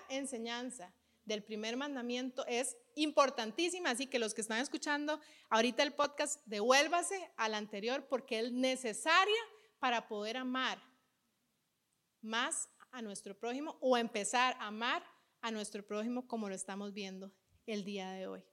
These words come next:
Hay personas que necesitan el amor de Dios a través de usted.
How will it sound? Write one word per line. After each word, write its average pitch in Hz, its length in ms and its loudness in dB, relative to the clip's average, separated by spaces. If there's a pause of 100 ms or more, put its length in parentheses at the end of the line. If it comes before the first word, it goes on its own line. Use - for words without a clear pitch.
(1200)
Hay 233 180 2
personas 285 920 -4 (920)
que 240 160 0
necesitan 220 960 -6 (520)
el 220 180 0
amor 220 400 -4
de 294 160 -2
Dios 277 580 -4 (320)
a 226 140 -4
través 208 320 -4
de 240 80 -12
usted. 220 440 -8